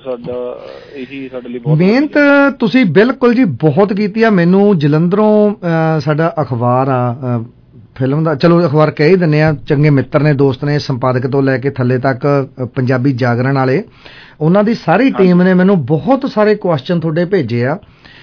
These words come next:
Speaker 2: ਵੀ ਆਹ ਕੁਐਸਚਨ ਹਰਦੀਪ ਜੀ ਨੂੰ ਪੁੱਛਣੇ ਆ। ਉਹ ਸਾਰੇ ਕੁਐਸਚਨ one by one ਮੈਂ ਤੁਹਾਡੇ ਤੋਂ ਕਰ ਲੈਣੇ, ਚਾਹੇ ਦਸ ਮਿੰਟ ਅੱਜ ਵੱਧੇ ਲੱਗ ਜਾਣ ਤੁਹਾਡੇ ਨਾਲ, ਕਿਉਂਕਿ ਇੱਕ
Speaker 1: ਠੀਕ
Speaker 2: ਚੀਜ਼ ਆ, ਮੈਨੂੰ ਇਹ ਦੱਸੋ ਵੀ ਚੰਡੀਗੜ੍ਹ ਫਿਲਮ ਦਾ ਟ੍ਰੇਲਰ ਅੱਜ ਤੁਸੀਂ ਰਿਲੀਜ਼ ਪ-, ਚੰਡੀਗੜ੍ਹ 'ਚ ਕੀਤਾ, ਫਿਲਮ ਦਾ ਪੋਸਟਰ ਰਿਲੀਜ਼ ਕੀਤਾ, ਅਹ, ਕੀ ਉਮੀਦ ਲੱਗੀ ਉੱਥੋਂ ਲੋਕਾਂ ਤੋਂ?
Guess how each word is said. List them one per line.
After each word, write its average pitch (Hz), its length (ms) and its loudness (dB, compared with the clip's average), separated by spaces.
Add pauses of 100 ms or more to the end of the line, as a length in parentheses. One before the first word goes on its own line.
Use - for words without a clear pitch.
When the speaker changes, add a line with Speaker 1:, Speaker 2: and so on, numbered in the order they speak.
(120)
Speaker 2:
ਵੀ 202 260 2
ਆਹ 214 160 6
ਕੁਐਸਚਨ 220 360 2
ਹਰਦੀਪ 156 340 2
ਜੀ 160 160 0
ਨੂੰ 180 120 0
ਪੁੱਛਣੇ 123 360 -4
ਆ। 117 120 -12
ਉਹ 233 80 0
ਸਾਰੇ 277 380 0
ਕੁਐਸਚਨ 220 320 2
one 160 240 2
by 190 220 2
one 185 120 0
ਮੈਂ 185 140 0
ਤੁਹਾਡੇ 170 240 -2
ਤੋਂ 170 180 -4
ਕਰ 143 160 -4
ਲੈਣੇ, 156 260 -2
ਚਾਹੇ 170 200 0
ਦਸ 143 200 0
ਮਿੰਟ 156 180 2
ਅੱਜ 151 100 2
ਵੱਧੇ 151 320 4
ਲੱਗ - 140 4
ਜਾਣ 165 140 0
ਤੁਹਾਡੇ 151 220 0
ਨਾਲ, 160 220 -2 (640)
ਕਿਉਂਕਿ 240 420 2
ਇੱਕ 233 160 0
Speaker 1:
ਠੀਕ 214 120 -2
Speaker 2:
ਚੀਜ਼ 262 240 4
ਆ, 160 240 6
ਮੈਨੂੰ 214 360 4
ਇਹ 247 140 4
ਦੱਸੋ 226 240 2
ਵੀ 254 120 4
ਚੰਡੀਗੜ੍ਹ 220 640 4
ਫਿਲਮ 226 380 2
ਦਾ 208 260 6
ਟ੍ਰੇਲਰ 208 500 4
ਅੱਜ 202 120 2
ਤੁਸੀਂ 196 280 2
ਰਿਲੀਜ਼ 165 260 4
ਪ-, 180 240 0
ਚੰਡੀਗੜ੍ਹ 175 300 4
'ਚ 220 60 0
ਕੀਤਾ, 143 320 0
ਫਿਲਮ 139 260 0
ਦਾ 175 120 2
ਪੋਸਟਰ 160 320 -4
ਰਿਲੀਜ਼ 139 260 0
ਕੀਤਾ, 123 380 -2
ਅਹ, - 840 -2
ਕੀ 247 300 4
ਉਮੀਦ 277 220 6
ਲੱਗੀ 247 240 2
ਉੱਥੋਂ 240 220 2
ਲੋਕਾਂ 160 280 2
ਤੋਂ? 95 100 -10